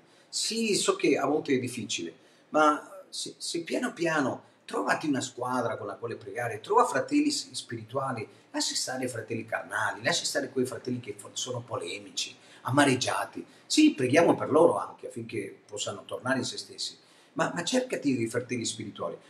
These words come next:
o meglio ancora, divini tu il fratello spirituale che può essere di ispirazione a tanti fratelli intorno a te. E che bello poter dare parole di incoraggiamento, che bello essere il punto di riferimento intorno ai tuoi fratelli,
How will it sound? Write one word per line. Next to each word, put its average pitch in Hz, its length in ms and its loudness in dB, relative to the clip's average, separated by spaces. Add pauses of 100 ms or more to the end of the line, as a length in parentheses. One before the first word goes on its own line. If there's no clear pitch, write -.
o 143 120 4
meglio 208 260 6
ancora, 135 640 4
divini 180 480 -2
tu - 240 0
il 120 100 2
fratello 123 380 -2
spirituale 139 560 -2
che 120 100 -10
può 120 260 -4
essere 113 280 -6
di 98 60 -16
ispirazione 104 680 -6
a - 20 -12
tanti 98 300 -8
fratelli 98 400 -14
intorno 85 320 -20
a 85 120 -20
te. 82 120 -20 (760)
E - 120 -12
che - 160 -2
bello 123 340 4
poter - 300 -2
dare 110 220 2
parole 107 300 -6
di 104 60 -4
incoraggiamento, - 760 -12
che 185 140 4
bello 160 300 8
essere 123 280 4
il - 60 -10
punto 127 340 -8
di 104 100 -10
riferimento 104 580 -12
intorno 101 280 -14
ai 101 120 -18
tuoi 95 120 -20
fratelli, 95 480 -14